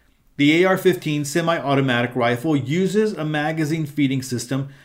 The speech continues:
that is air-cooled. The rifles also boast a rotating lock bolt that is actuated by a gas piston system. The most common shooting stances for the A R fifteen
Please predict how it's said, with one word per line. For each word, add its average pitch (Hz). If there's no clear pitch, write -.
that 143
is 139
air-cooled. 143
The 135
rifles 175
also 190
boast 143
a 139
rotating 139
lock 139
bolt 117
that 135
is 139
actuated 180
by 151
a 135
gas 139
piston 131
system. 131
The 143
most 180
common 180
shooting 160
stances 139
for 147
the 135
A 139
R 135
fifteen 127